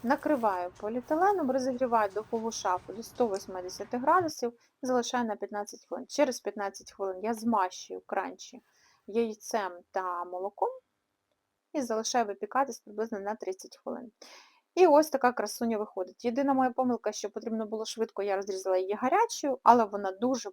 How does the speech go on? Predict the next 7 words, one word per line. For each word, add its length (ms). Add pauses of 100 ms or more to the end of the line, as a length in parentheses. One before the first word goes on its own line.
пориста, 600 (360)
неймовірно 1000
смачна. 720
Я 160
хочу 220
сказати, 440
що 260